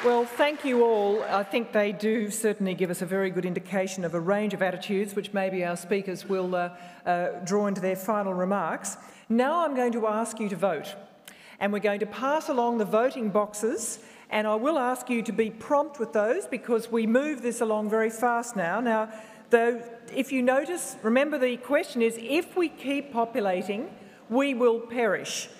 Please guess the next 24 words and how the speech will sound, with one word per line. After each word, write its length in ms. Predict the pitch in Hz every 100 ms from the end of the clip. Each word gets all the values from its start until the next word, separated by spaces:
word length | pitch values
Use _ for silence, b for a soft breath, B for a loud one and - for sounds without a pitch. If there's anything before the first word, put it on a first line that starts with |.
| B B
So 340 | - 269 247 -
if 340 | - 359 -
you 220 | 339 330
agree 420 | 269 202 247 320 330
with 240 | 277 277
that, 300 | 262 403 -
you're 180 | 269 240
voting 440 | 220 226 226 208 196
for 420 | - 285 294 294
the 100 | 254
motion, 440 | 240 254 - 359 480 - - B B B
and 120 | 214
you 120 | 226 226
tear 260 | 226 277
your 240 | 277 247 240
ticket 340 | 247 277 220
in 140 | 220
half 540 | 226 233 254 403 - - -
and 180 | 220 202
put 140 | 247
it 80 | 226
in 100 | 214
the 60 |
box. 480 | 196 247 427 - -